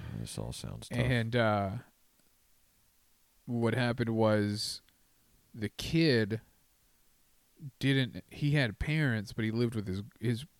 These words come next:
Speaker 2: parents lived in Oklahoma, and he lived here in Bakersfield with his grandparents, who were essentially his legal guardians.
Speaker 1: Mm-hmm.
Speaker 2: And his aunt, who was trying to be famous or trying to do bits and parts,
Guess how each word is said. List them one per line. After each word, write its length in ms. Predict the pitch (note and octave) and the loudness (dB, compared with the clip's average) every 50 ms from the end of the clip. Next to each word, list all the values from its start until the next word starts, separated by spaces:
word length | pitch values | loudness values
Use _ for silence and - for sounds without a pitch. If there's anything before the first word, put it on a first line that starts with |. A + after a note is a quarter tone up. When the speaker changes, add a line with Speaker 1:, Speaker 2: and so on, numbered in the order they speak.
| _ - | _ -6
Speaker 2:
parents 360 | - C3 C3+ C#3+ C3+ B2 A#2 | -2 0 2 2 2 0 0
lived 240 | A2+ A#2 A2 G#2+ G#2 | 0 0 0 0 0
in 80 | G#2+ | 0
Oklahoma, 720 | G#2+ G#2+ G2+ - F#2 - B2+ C3 B2+ A2+ G#2 F#2 F2 G2 - - _ _ _ _ _ _ _ _ _ _ - | 0 0 0 -2 -4 -4 -4 -4 -4 -4 -6 -8 -8 -10 -12 -16 _ _ _ _ _ _ _ _ _ _ -10
and 360 | A#2+ A#2 A#2+ A2+ G#2+ G#2 G2+ | -6 -4 -2 -2 -2 -2 -4
he 180 | - - C3 B2+ | -4 -2 -2 0
lived 320 | B2 A#2+ A2 G2+ G2+ - | 2 2 0 0 -2 -2
here 160 | - A2+ G#2 | -2 0 0
in 80 | G2+ G2 | 0 0
Bakersfield 840 | G#2+ G#2 G#2+ A2 - G#2+ G#2+ G2 - - - E2 C#2+ D2+ E2+ F#2 G#2 | 0 0 0 0 0 -2 -6 -6 -6 -8 -8 -8 -8 -6 -8 -8 -10
with 160 | D#2+ - - | -10 -12 -10
his 120 | G2+ - | -12 -10
grandparents, 760 | - A2+ A2+ A#2+ B2+ A#2+ A#2 - A#2 G#2+ G2 F#2 F#2+ F#2+ - | -4 -2 0 0 0 -2 -2 -4 -6 -4 -4 -6 -6 -8 -6
who 100 | - G2+ | -6 -4
were 100 | F#2+ F#2+ | -2 -2
essentially 400 | F#2+ - A2 G#2 G2 - G2+ F#2 | -2 -2 -4 -4 -4 -4 -6 -4
his 160 | F#2 F#2 - | -4 -4 -4
legal 300 | G#2+ G2+ F#2+ F2+ E2 D2+ | -4 -4 -4 -4 -6 -6
guardians. 680 | F2 G#2+ A2+ A#2 A2 G2+ G2 F#2+ F#2 F2+ G2 - E2+ | -2 0 2 2 2 0 -2 -4 -6 -8 -6 -6 -6
Speaker 1:
Mm-hmm. 120 | E2 E2+ D2 D#2 - _ _ _ _ _ - - | -6 -6 -6 -8 -10 _ _ _ _ _ -12 -8
Speaker 2:
And 500 | A#2 A2+ A2 G#2+ G#2+ G#2 G2+ G2 A2 - - _ _ _ _ - | -6 -4 -4 -2 -4 -4 -6 -8 -10 -14 -18 _ _ _ _ -14
his 240 | - - A#2+ G#2+ - - | -8 -6 -6 -6 -6 -4
aunt, 400 | - A2+ B2 A#2+ A#2 A2 - - | -2 -2 0 0 0 -2 -4 -4
who 140 | - A#2+ A2+ | -2 -2 0
was 520 | G#2 G2+ F#2+ F#2 F2+ G2 - - - - _ | 2 2 0 0 -2 -4 -6 -10 -12 -14 _
trying 320 | - - A#2 G#2+ G#2 G2+ | -12 -6 -4 -4 -2 -4
to 60 | F#2+ F#2 | -4 -6
be 140 | F2+ F#2 | -8 -10
famous 720 | F#2 - - A#2 A2 A2 G#2 F#2 E2+ D2+ - - - - - | -10 -8 -6 -4 -4 -4 -4 -6 -8 -10 -10 -10 -10 -10 -8
or 220 | B2+ A#2 G#2 G2 G2 _ _ _ | -6 -6 -6 -6 -8 _ _ _
trying 360 | - - - A#2 G#2+ G#2 G2+ G2+ | -14 -10 -6 -4 -4 -4 -4 -6
to 80 | - | -6
do 160 | F#2 G2 G2 F#2+ | -4 -4 -4 -4
bits 260 | G2+ - F#2 F#2 - | -4 -6 -6 -6 -8
and 140 | F#2+ F#2 G2 | -10 -10 -8
parts, 540 | - - G#2 G2 F2 C#2 - - - - | -6 -6 -6 -6 -6 -8 -12 -14 -16 -16